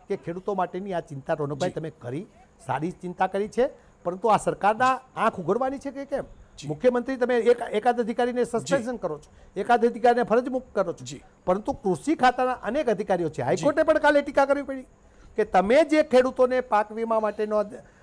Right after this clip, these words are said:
Speaker 1: અત-, અત-, અત્યારે અમે હાઈકોર્ટ સમક્ષ
Speaker 2: જી,
Speaker 1: રજૂ
Speaker 2: વીરજીભાઈ.
Speaker 1: કર્યું છે, એ અમને બરાબર મને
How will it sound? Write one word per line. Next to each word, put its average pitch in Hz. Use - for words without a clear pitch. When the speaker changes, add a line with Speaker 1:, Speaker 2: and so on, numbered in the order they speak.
Speaker 1:
અત-, 160
અત-, 175
અત્યારે 214
અમે 202
હાઈકોર્ટ 175
સમક્ષ 190
Speaker 2:
જી, 175
Speaker 1:
રજૂ 214
Speaker 2:
વીરજીભાઈ. 175
Speaker 1:
કર્યું 220
છે, 151
એ 226
અમને 294
બરાબર 254
મને 294